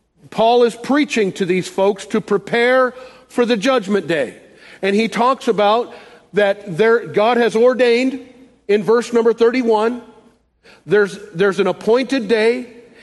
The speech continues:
in the which he will judge the world in righteousness. Notice he says, "By that man whom he hath ordained." You know what that, who that man is? That man is Jesus Christ. Jesus Christ came to this earth two thousand years ago.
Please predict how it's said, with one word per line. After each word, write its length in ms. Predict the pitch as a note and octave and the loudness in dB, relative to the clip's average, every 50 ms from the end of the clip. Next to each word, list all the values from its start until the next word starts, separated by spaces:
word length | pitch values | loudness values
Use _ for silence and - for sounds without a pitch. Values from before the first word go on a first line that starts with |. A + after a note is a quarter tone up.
| - - _ | -20 -2 _
in 140 | G#3+ A3+ A#3 | 0 2 2
the 80 | A#3 | 2
which 260 | G#3+ A3 B3+ A#3 - - | 2 2 0 0 0 0
he 100 | B3+ B3 | 0 2
will 180 | G#3 G#3+ G#3 | 2 2 0
judge 320 | F3 - G3+ A3 B3 A3+ G3 | 2 0 0 0 0 -2 -2
the 120 | G3 A#3+ | -2 0
world 280 | A#3 A3+ A#3+ A#3+ A#3 G#3 | 2 4 4 4 4 2
in 120 | G3+ F#3+ | 0 0
righteousness. 720 | G3 G#3+ A#3 B3 - C4 B3 G3 A#3+ B3+ A#3+ - - - - | 0 0 0 -2 -2 -4 -4 -2 -2 -2 -2 -4 -8 -8 -2
Notice 360 | G3 G#3+ A3+ A#3 G#3+ F#3 - | 0 0 2 0 0 -2 -2
he 100 | G#3+ G#3+ | -2 -2
says, 240 | G#3+ A3+ A3 F#3 D3+ | 0 0 -2 -2 -2
"By 260 | C#3 G#3 G#3 G3+ G3 | 0 0 0 0 0
that 340 | D#3 A3 A#3 B3+ C4 A#3+ G#3+ | 0 0 0 0 0 0 0
man 560 | A#3 B3+ B3+ A3+ G3+ E3+ D3+ D3 D3+ - - - - - - - _ | 0 0 2 0 -2 -2 -2 -4 -6 -8 -10 -14 -20 -20 -20 -6 _
whom 160 | A3 A#3 A3 | 0 2 2
he 140 | G#3+ A#3+ A#3 | 2 2 2
hath 240 | A3+ A3 G#3+ G#3+ A3+ | 2 0 0 -2 -2
ordained." 480 | G#3 G#3 G#3 F#3 G3+ G3+ F#3+ D#3+ D3+ | -2 -2 0 0 0 -2 -2 -2 -2
You 80 | E3 G3+ | -2 0
know 120 | A3 A#3 | 2 2
what 140 | A#3+ A#3 F3+ | 0 0 0
that, 220 | A#3 A3+ A3+ A3+ | -2 -2 -2 -2
who 140 | E3+ F3+ A#3+ G3 | -2 -2 0 0
that 240 | G#3+ G#3+ A3+ F#3 | 0 0 0 -2
man 220 | G3 G#3 G#3+ A3+ A3 | -2 -2 -2 0 0
is? 300 | G3 A3 A#3+ A3+ - - - - - - - _ _ _ _ _ - - _ _ _ _ _ _ | 0 0 -2 -4 -10 -18 -20 -20 -20 -20 -20 _ _ _ _ _ -20 -20 _ _ _ _ _ _
That 220 | G#3 A3+ A#3 G#3 | 0 0 0 0
man 200 | A#3 A#3+ A#3 A#3 | 0 0 2 0
is 140 | A3 G3 D#3+ | 0 -2 -2
Jesus 540 | C#3 - F#3 A3+ A3+ G#3 D#3+ G3+ F#3 - - | -6 -4 -2 0 0 0 0 -4 -4 -4 -10
Christ. 600 | - - - F#3 F3 C#3 G#2 E2 - - - - - - - - - - - - - - - - - - - | -16 -14 -10 -8 -8 -6 -8 -10 -14 -18 -20 -20 -20 -20 -20 -20 -20 -20 -20 -20 -20 -20 -20 -20 -20 -16 -10
Jesus 420 | D3+ F3 A#3 B3 G#3 F3+ A#3 G#3+ | -4 0 0 0 0 0 -2 -4
Christ 460 | - - - A3+ A#3+ A#3 A#3 - - - | -6 -6 -2 -2 0 0 -2 -4 -4 -4
came 240 | A#3 A#3 B3 B3 | -2 0 0 0
to 100 | - A#3+ | -2 -2
this 240 | G#3+ A#3 A#3+ - - A#3 | 0 0 -2 -2 -4 -4
earth 440 | - A#3 A3+ A#3+ B3+ B3+ - - - - - - - - - _ _ _ | -2 0 0 0 0 -4 -8 -16 -20 -20 -20 -20 -20 -20 -20 _ _ _
two 180 | - C4 B3+ G3+ | 0 0 0 0
thousand 500 | - A#3+ A#3 A#3+ A#3+ A#3 F#3 A3 A3 G#3+ | 0 0 2 2 2 0 0 0 0 2
years 300 | A3 A#3+ A#3+ A#3 G3 G3+ | 2 2 0 0 0 -2
ago. 540 | A3 E3+ G#3+ A3 A3 A3 A3+ A#3+ A#3+ A3+ | -2 0 0 0 2 2 0 -2 -2 -10